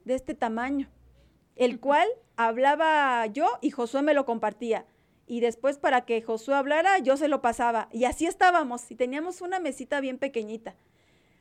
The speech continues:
Speaker 1: Después, Josué ya, eh, integró un micrófono,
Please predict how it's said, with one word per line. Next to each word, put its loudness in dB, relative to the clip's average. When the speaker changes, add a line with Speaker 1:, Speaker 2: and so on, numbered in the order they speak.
Speaker 1:
Después, 4
Josué -2
ya, 0
eh, -2
integró 0
un -4
micrófono, -2